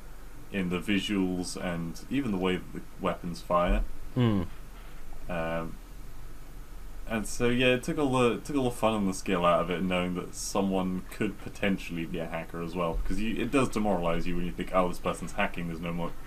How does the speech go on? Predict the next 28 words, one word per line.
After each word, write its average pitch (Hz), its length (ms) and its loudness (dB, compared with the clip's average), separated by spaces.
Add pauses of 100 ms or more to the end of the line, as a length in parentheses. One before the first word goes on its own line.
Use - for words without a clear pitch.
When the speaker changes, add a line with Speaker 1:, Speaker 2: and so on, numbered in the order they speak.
Speaker 1:
no 101 160 0
more 104 180 0
point 104 360 2
in 90 140 -2
playing," 95 420 2 (560)
even 98 180 0
though 101 100 2
they 95 120 2
could 110 240 0
just 98 180 0
be 95 80 -2
playing 87 360 0
very 80 240 0
well. 80 400 0 (760)
Speaker 2:
That's, 113 300 10
yeah, 101 200 10
that's 113 220 10
the, 101 140 8
that's 104 380 4
the 107 120 8
line, 90 480 6
too, 87 360 4
is, 85 140 0
like, 90 180 4 (580)
can, 110 340 8
<laughs> - 60 6
is 120 180 8
this, 117 180 4